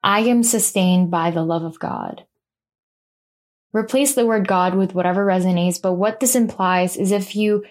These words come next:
think your ego can give you lasting gratification,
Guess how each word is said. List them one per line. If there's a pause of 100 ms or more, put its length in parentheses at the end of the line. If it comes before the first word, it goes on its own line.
(420)
think
your
ego
can
give
you
lasting
gratification,